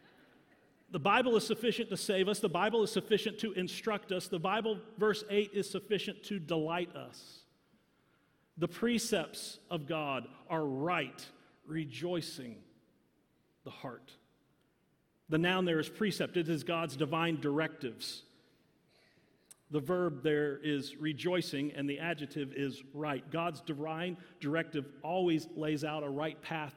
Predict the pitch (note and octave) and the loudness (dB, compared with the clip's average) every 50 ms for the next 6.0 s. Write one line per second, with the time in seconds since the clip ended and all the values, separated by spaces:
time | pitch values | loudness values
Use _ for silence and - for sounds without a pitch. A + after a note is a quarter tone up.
0 | - - C3+ - C#3 C#3+ D#3+ D#3+ D3+ D#3 - - - E3+ C#3 A#2+ A#2+ A#2+ C3 D#3+ | -10 -10 -8 -6 -4 -2 -2 -4 -4 -8 -10 -8 -6 -6 -6 -6 -8 -8 -4 -2
1 | D#3+ D3 C3 B2 A#2+ B2 - - C3 C3 C3+ C3 C3 C3+ C#3 C3 A#2 G#2+ - - | 0 0 0 0 -2 -4 -4 -6 -6 -6 -4 -4 -6 -6 -6 -8 -8 -10 -12 -16
2 | - - - - - _ _ _ _ _ _ _ _ _ _ _ _ _ _ _ | -20 -20 -20 -20 -20 _ _ _ _ _ _ _ _ _ _ _ _ _ _ _
3 | _ _ _ _ _ _ _ - - D#3+ - - G#3+ G#3 G3 - F#3 D#3 - - | _ _ _ _ _ _ _ -8 -8 -6 -2 2 2 2 4 4 2 0 0 0
4 | E3+ C#3+ E3+ E3+ E3 - F#3 E3 D#3+ C#3 - - - F3 D3 D#3 D#3 D#3+ E3 E3+ | -2 -2 -2 -2 -2 -2 -4 -2 -4 -4 -4 0 0 2 2 2 2 2 2 0
5 | E3 D#3+ C#3 D3 D3 D3+ D#3 D3+ - - B2 A#2+ E3 F3 E3 - E3 D3+ C3 - | 0 0 0 0 0 0 0 -2 -4 -4 -2 0 0 0 0 0 0 0 -2 -4